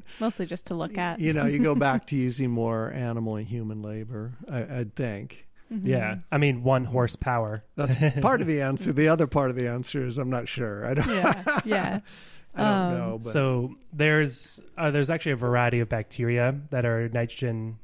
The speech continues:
Speaker 3: fixers,
Speaker 2: Mm-hmm.
Speaker 3: meaning that at atmospheric temperature and atmospheric pressure, they are able to break the bonds of nitrogen gas and then, st-,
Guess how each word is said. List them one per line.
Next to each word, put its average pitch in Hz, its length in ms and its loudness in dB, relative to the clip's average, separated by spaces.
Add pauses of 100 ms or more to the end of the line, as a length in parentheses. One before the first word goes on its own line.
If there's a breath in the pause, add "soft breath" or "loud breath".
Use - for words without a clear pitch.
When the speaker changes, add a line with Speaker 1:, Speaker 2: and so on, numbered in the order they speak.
(100)
Speaker 3:
fixers, 143 680 -8
Speaker 2:
Mm-hmm. 127 160 -2
Speaker 3:
meaning 127 320 2
that 123 280 0
at 135 320 0
atmospheric 127 680 0
temperature 120 560 -2
and 120 240 -2
atmospheric 113 560 -4
pressure, 123 540 -2 (720 loud breath)
they 143 260 4
are 135 80 6
able 135 220 4
to - 100 -4
break 131 300 2
the 127 60 0
bonds 117 420 4
of 104 120 -2
nitrogen 113 480 0
gas 110 600 -2 (320 soft breath)
and 127 180 0
then, 113 300 0 (600)
st-, - 480 -10